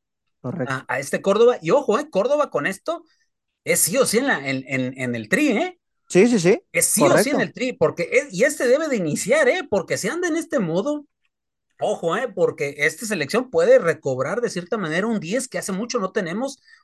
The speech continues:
Speaker 2: como en sí, con, con ese, con esa mística, que hace mucho no lo tenemos en selección, ¿eh?
Speaker 1: No, y aparte, teacher, algo que me agradó mucho de, de Tigres y de Siboldi era algo que yo no había visto antes,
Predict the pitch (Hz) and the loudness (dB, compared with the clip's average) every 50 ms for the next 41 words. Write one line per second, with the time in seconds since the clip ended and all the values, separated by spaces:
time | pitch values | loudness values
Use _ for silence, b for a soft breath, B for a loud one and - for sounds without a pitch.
0 | b _ - 151 147 139 139 131 135 139 131 127 123 120 - 202 208 - 151 143 | b _ 0 2 2 4 2 2 0 0 0 -2 -4 -4 -4 -4 -4 -4 -2 -2
1 | 160 170 - - 135 127 147 170 170 - 208 180 - 143 131 135 156 160 - 196 | -2 -4 -4 -4 -2 -2 -2 0 0 -2 -2 -2 -2 -2 -2 -2 -2 -2 -4 -4
2 | 165 156 165 165 - - 214 208 - 311 349 349 _ _ _ _ _ _ _ - | -2 -2 -4 -4 -4 -6 -8 -8 -6 -8 -8 -10 _ _ _ _ _ _ _ -10
3 | - - 220 226 247 - - 233 240 240 233 208 185 165 170 208 233 208 180 165 | -4 0 0 2 2 0 0 0 0 0 0 -2 -2 -2 -2 -4 -4 -4 -4 -2
4 | 143 135 120 - - 208 247 233 185 320 359 - _ _ _ _ _ _ _ _ | -2 -2 -4 -2 -2 -2 -2 -2 -2 -6 -8 -12 _ _ _ _ _ _ _ _
5 | _ - 226 311 320 - - 226 208 220 214 - 269 285 277 330 302 - 302 - | _ 4 6 6 6 4 4 4 2 4 4 4 2 2 2 0 0 0 0 2
6 | 311 285 - - 220 247 311 330 - 330 269 240 208 196 190 190 208 240 269 277 | 2 2 4 4 4 4 4 4 0 0 0 0 0 2 0 0 0 -2 -4 -6
7 | 226 - 294 277 240 202 185 170 156 139 139 143 - - 220 233 254 247 - - | -8 -8 -2 0 2 2 4 2 2 2 0 -2 -2 -4 -4 -2 -2 -2 -2 -2
8 | 165 147 - 165 156 202 240 233 262 247 - - 220 226 240 277 277 262 262 - | -2 -4 -4 -4 -4 -4 -4 -4 -6 -8 -8 -6 -2 0 2 2 0 -2 -8 -12
9 | 214 190 220 247 269 262 262 247 233 247 240 - - 247 214 196 196 185 - 262 | -10 -10 -10 -6 -6 -4 -2 -2 -4 -4 -6 -6 -4 -2 -2 -2 -2 -4 -8 -12
10 | - | -12